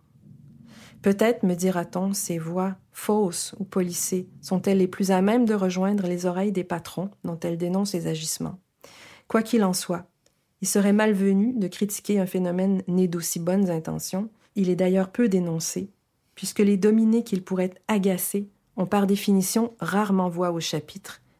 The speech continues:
exception faite de quelques transclasses. Leur tremblement nous rendrait inconfortables,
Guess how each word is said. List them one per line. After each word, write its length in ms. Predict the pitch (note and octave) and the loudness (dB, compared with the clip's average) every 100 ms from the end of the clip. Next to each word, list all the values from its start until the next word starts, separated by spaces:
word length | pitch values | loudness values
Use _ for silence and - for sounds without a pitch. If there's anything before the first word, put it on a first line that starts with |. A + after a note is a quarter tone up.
| _ | _
exception 500 | F#3+ - F#3+ - F#3 | -10 -6 -6 -4 -4
faite 380 | E3 G3+ G3+ - | -2 -4 -4 -6
de 120 | F#3+ F#3 | -6 -2
quelques 420 | F#3+ F#3 F3+ F3 | -2 -2 -4 -6
transclasses. 880 | - E3 - - C#3+ C#3 - - - _ _ _ _ _ - - _ - | -6 -6 -8 -10 -10 -10 -12 -14 -18 _ _ _ _ _ -20 -20 _ 0
Leur 200 | G#3+ A3 | 2 2
tremblement 600 | - A#3+ A#3 A#3 A#3+ C#4+ | 2 4 6 6 4 4
nous 160 | B3+ G#3+ | 4 2
rendrait 520 | G3 G3 F#3 G3 G3+ | 2 0 0 -2 -2
inconfortables, 1000 | G#3+ G#3 G3+ F#3 F3 - F3 F#3 G3 | -2 0 -2 -2 -6 -4 -2 -2 -2